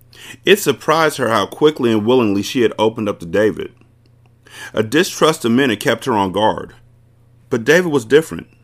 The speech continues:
He was special, no matter what Mama had said about his father. "I will not let Mama ruin this for me," Naya thought. "She will have to get with the program."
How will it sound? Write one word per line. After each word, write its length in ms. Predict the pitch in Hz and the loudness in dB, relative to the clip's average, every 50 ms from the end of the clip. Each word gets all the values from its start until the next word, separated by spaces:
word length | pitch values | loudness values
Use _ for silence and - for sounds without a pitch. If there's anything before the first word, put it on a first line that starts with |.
| _ _ _ _ _ _ _ _ _ _ | _ _ _ _ _ _ _ _ _ _
He 140 | - 170 | -2 0
was 120 | 165 165 - | 0 0 0
special, 520 | - - - 196 170 - - 73 - - _ _ _ _ _ _ _ _ _ _ _ - - - - - | -2 -6 -6 -6 -6 -8 -10 -12 -12 -16 _ _ _ _ _ _ _ _ _ _ _ -20 -20 -20 -16 -8
no 80 | - 131 | -4 -2
matter 240 | 147 151 147 143 131 | 0 0 2 2 2
what 280 | 123 127 151 160 127 | 4 4 2 2 2
Mama 260 | 110 104 104 104 101 | 2 2 2 2 0
had 120 | 104 107 92 | -2 -4 -2
said 200 | - 117 98 95 | -2 0 0 0
about 200 | 90 92 92 87 | 0 -2 -2 -4
his 100 | 85 - | -4 -6
father. 460 | - 95 87 82 80 78 76 - - _ _ _ _ _ _ _ _ _ _ _ _ _ _ _ _ _ - _ _ _ _ _ _ _ _ _ _ - | -6 -4 -4 -4 -6 -10 -14 -18 -20 _ _ _ _ _ _ _ _ _ _ _ _ _ _ _ _ _ -20 _ _ _ _ _ _ _ _ _ _ -6
"I 160 | 131 143 160 | -2 -2 -2
will 220 | 143 107 95 92 | 0 0 -2 -2
not 320 | 90 90 90 104 123 127 - | -2 0 0 0 0 0 0
let 200 | 120 123 117 101 | -2 -2 0 0
Mama 280 | 113 113 120 127 127 | 0 0 0 0 0
ruin 320 | 120 110 104 101 95 92 90 | 0 -2 -2 -2 -2 -2 -4
this 160 | 87 85 - | -6 -8 -10
for 120 | - - | -10 -10
me," 180 | 85 80 80 85 | -10 -10 -10 -10
Naya 340 | 87 90 85 80 80 78 78 | -10 -10 -10 -8 -8 -10 -10
thought. 400 | - - 82 78 76 73 - _ _ _ _ _ _ _ _ _ _ | -10 -8 -8 -8 -8 -10 -12 _ _ _ _ _ _ _ _ _ _
"She 180 | - - - 175 | -16 -8 -4 -2
will 100 | 156 113 | -2 -2
have 160 | 104 101 85 | -2 -4 -6
to 80 | 87 92 | -6 -8
get 120 | 90 90 | -6 -6
with 100 | 87 82 | -6 -6
the 80 | - 85 | -8 -8
program." 600 | - - 92 87 85 69 - 71 67 67 - | -6 -4 -4 -4 -4 -6 -8 -12 -14 -16 -18